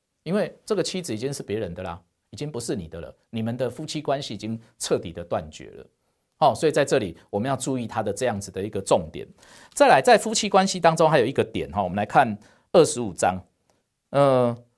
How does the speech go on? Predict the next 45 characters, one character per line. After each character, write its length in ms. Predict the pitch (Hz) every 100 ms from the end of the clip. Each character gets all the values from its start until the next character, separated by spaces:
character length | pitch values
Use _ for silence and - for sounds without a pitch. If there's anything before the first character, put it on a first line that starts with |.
| _
在 480 | - 262 226 190 170 - _ _ -
二 140 | 247
十 200 | 175 -
五 160 | 185 117
章 340 | - 151 156
的 180 | 131 123
第， 680 | 117 165 143 123 113 107 - _ _ _
呃， 460 | 110 107 98 92 87 _ _ _ _
十 220 | - - 127
一 160 | 190
节 200 | 202 95
这 160 | 92 127
里 160 | 85
哈， 200 | 82 82 - _ _
他 100 | -
讲 180 | 214 90
到 160 | 147 117
一 40 |
件 260 | - 127 95
事， 320 | - 95 80 _ - _
他 100 | 262
说 320 | 269 262 262 - _
：“若 320 | 196 262 262 131
有 240 | 107 92
二 260 | 233 196 127
人 260 | 104 104 117
争 300 | 175 156 156
斗， 340 | 175 113 - -
这 200 | - 254
人 200 | 135 117
的 80 | 123
妻 360 | 120 - 156
近 260 | 151 185 131
前 180 | - 113
来 120 | 95
要 120 | 143
救 200 | 113 131
她 120 | 113
丈 240 | 113 135 104
夫， 260 | 107 98 - _ -
脱 280 | - 202
离 100 | 165
那 160 | 139 160
打 300 | - 101 82
她 340 | - 139 139